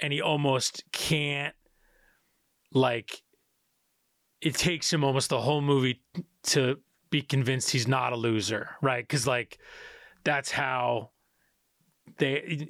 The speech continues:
that's how the, the mind operates, right? And, and I think it's a fascin-, and there's, like, some sort of nirvana that he perhaps approaches, um,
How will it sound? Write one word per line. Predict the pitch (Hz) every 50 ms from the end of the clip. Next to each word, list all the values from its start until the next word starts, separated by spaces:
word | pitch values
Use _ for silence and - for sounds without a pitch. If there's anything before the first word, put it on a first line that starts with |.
| 151
that's | 135 151 139 131 -
how | - 139 127
the, | 127 127
the | 120 123 139 139
mind | 139 135 131 135 135
operates, | 139 131 127 123 - 117 110 107 101 95 - -
right? | 139 127 120 139
And, | 151 151 143 147
and | 156 151 143
I | 139 135
think | - 175 165 143
it's | 135 127 -
a | 143
fascin-, | 113 - - - 170 156 147 143 127 - - 165 151 139
and | 151 165 156
there's, | 160 160 139
like, | 147 147 -
some | - 175 165
sort | - - 170 156 143
of | 139 127
nirvana | 135 135 131 120 113 127 131 131 131 131 131 127 120 117 113 101 - - - - - - - -
that | - 120
he | 127 135 117
perhaps | - 117 120 127 120 - - 143
approaches, | - - - 131 123 113 - - 123 113 107 101 - - - - _ - - - - - - - - - - - - - _ _
um, | - 135 123 113 110 107 104 101 98